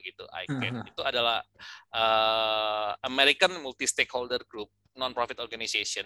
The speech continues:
Speaker 1: gitu ya. Jadi
Speaker 2: Hmm.
Speaker 1: memang dia itu, eh, organisasi yang memang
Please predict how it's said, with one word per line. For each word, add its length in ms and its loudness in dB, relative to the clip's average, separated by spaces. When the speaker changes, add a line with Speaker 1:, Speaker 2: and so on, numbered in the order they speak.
Speaker 1:
gitu 160 -20
ya. 80 -4
Jadi 240 -6
Speaker 2:
Hmm. 80 -8
Speaker 1:
memang 320 -6
dia 160 -4
itu, 400 -4
eh, 280 -4
organisasi 800 -2
yang 160 2
memang 400 -2